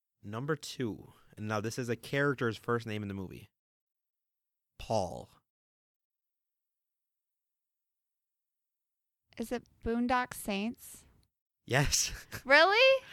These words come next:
Speaker 1: How would you get that?
Speaker 2: Honestly, after the first hint, 'cause I was trying to sit here and think about movies that take place in Boston.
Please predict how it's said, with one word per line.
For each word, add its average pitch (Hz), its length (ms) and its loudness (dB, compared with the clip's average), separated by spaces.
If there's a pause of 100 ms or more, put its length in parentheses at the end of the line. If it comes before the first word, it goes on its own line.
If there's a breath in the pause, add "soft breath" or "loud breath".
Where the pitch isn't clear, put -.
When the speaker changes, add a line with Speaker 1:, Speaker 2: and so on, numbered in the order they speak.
(180 loud breath)
Speaker 1:
How - 180 -10
would 202 120 -4
you 214 100 -2
get 208 180 0
that? 180 460 2 (840 loud breath)
Speaker 2:
Honestly, 349 480 8
after 294 340 6
the 254 140 0
first 320 320 0
hint, 208 300 -2
'cause 240 180 -6
I 220 80 0
was - 220 -6
trying 247 260 -2
to 233 80 -2
sit 233 220 -2
here 233 240 0
and 208 180 -2
think 220 220 -4
about 208 420 0
movies 208 500 -2
that - 280 0
take - 260 -10
place 202 320 -6
in 202 120 -2
Boston. 240 680 -4